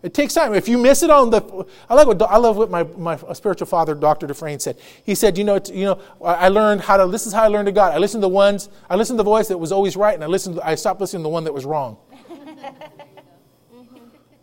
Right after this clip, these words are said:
Speaker 1: Especially when you're starting to learn how to listen to God and listen to His voice.
Speaker 2: Mm-hmm.
Speaker 1: Start, start learning to obey Him.
Speaker 2: Yeah.
Speaker 1: Give Him a tract. "Oh, that must be the devil. God would never tell me to give another man a tract."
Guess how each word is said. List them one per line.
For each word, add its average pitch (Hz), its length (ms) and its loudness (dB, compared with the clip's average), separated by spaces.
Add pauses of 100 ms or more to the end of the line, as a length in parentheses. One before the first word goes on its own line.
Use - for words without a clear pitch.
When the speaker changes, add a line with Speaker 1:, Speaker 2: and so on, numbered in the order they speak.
(1080)
Speaker 1:
Especially 254 280 -6
when 185 100 -2
you're 180 80 -4
starting 190 240 -2
to 170 40 -6
learn 180 140 -4
how 185 100 -4
to 175 80 -4
listen 170 200 -4
to 175 80 -8
God 175 240 -4
and 151 100 -12
listen 160 180 -10
to 160 60 -6
His 151 140 -8
voice. 175 340 -4
Speaker 2:
Mm-hmm. - 500 -20 (180)
Speaker 1:
Start, 208 680 -6
start 277 240 0
learning 233 340 -2
to 214 80 -2
obey 196 320 0
Him. 165 300 -8 (560)
Speaker 2:
Yeah. - 100 -20 (1080)
Speaker 1:
Give 180 200 4
Him 190 180 -2
a 185 60 -4
tract. - 340 -8
"Oh, 170 120 0
that 156 160 0
must 151 200 -8
be 151 100 -10
the 147 140 -8
devil. 113 420 -12 (320)
God 170 220 0
would 151 100 -4
never 160 160 -4
tell 147 240 -6
me 147 120 -8
to 131 80 -8
give 135 160 -4
another 139 240 -8
man 135 240 -8
a 110 40 -16
tract." 123 440 -10